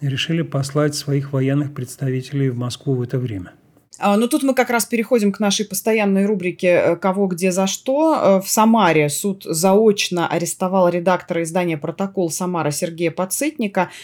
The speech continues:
Speaker 2: по делу о так называемых фейках об армии, пишет, э, издание «Медиазона». По словам самого Подсытника, его преследуют за ролик,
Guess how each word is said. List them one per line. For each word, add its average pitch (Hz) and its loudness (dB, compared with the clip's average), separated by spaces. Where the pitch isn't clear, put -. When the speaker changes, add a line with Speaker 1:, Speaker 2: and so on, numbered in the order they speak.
Speaker 2:
по 185 4
делу 247 2
о 202 0
так 202 -2
называемых 196 0
фейках 202 0
об 185 0
армии, 160 2
пишет, 196 -4
э, 170 0
издание 180 0
«Медиазона». 175 0
По 143 -10
словам 196 0
самого 208 0
Подсытника, 185 -2
его 190 4
преследуют 220 2
за 185 4
ролик, 202 4